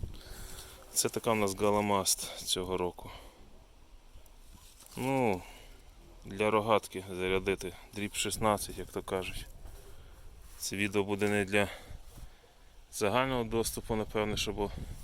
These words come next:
буряками закидають. Так, чисто для себе, щоб побачити, що сімаю.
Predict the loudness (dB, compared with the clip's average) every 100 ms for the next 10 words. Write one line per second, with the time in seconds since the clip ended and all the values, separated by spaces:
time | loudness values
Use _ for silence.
0 | -10 -8 -8 -8 -10 -10 -10 -10 -12 -12
1 | -12 -12 -4 4 4 6 6 6 2 0
2 | 2 8 8 6 2 -8 -10 -12 -12 -10
3 | 0 2 2 -2 -10 -10 -12 -12 -12 -14
4 | -10 -6 -4 -2 2 4 6 4 4 0
5 | -4 -4 0 4 4 2 -4 -10 -14 -18
6 | -18 -20 -20 -20 -20 -20 -20 -20 -18 -20
7 | -20 -20 -18 -6 2 6 6 6 6 8
8 | 8 4